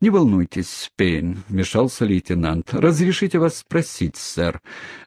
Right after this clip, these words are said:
обратился он к мистеру Пиквику,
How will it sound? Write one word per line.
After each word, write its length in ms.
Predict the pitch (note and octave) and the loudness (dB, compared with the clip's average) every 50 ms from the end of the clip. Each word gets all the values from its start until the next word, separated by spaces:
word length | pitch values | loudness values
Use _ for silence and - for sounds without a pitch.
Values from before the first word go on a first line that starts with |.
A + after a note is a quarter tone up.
| _ - | _ 0
обратился 640 | G2+ F2 D#2+ F2+ F2+ - - D#3 E3 - - - B2 | 0 2 2 2 0 2 2 2 0 2 2 2 4
он 160 | A#2+ G#2+ F#2+ | 4 4 2
к 80 | - | 2
мистеру 640 | G2+ G2+ G#2 A2 - - - A2 G2+ G#2 G#2 - - _ | 2 2 2 2 0 -2 -2 0 2 4 2 2 0 _
Пиквику, 680 | - A#2 G#2 - - F2+ E2+ E2+ - - E2+ E2 D#2 D#2+ | 0 0 0 0 0 -2 -4 -4 -4 -4 -6 -6 -6 -8